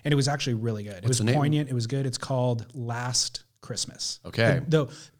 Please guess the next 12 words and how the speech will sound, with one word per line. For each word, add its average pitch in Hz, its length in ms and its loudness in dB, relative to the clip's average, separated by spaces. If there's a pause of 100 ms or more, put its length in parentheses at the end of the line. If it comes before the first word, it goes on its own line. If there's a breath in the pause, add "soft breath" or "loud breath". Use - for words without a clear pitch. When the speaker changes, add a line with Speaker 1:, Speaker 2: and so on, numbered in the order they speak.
Speaker 1:
Wham 147 400 6
does 147 200 4
the 131 80 2
whole 139 200 2
soundtrack. 110 580 -2
Speaker 2:
Last 117 760 2
Speaker 1:
So - 100 -6
it's, 123 320 4
uh, 107 40 0
Speaker 2:
Christmas. 101 260 0
Speaker 1:
it's 131 140 2
about, 123 320 2